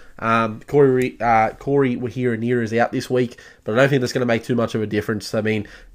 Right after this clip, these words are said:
Bateman and George Williams combination's been really good. Jack Wighton,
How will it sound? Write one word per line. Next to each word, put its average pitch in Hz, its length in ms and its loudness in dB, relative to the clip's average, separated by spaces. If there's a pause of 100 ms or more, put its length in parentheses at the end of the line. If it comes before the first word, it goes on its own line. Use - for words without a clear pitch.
(300)
Bateman 139 400 4
and 120 100 -2
George 123 240 2
Williams 120 300 0
combination's 120 560 0
been 117 160 -4
really 123 180 0
good. 123 220 0
Jack 131 280 2
Wighton, 117 460 0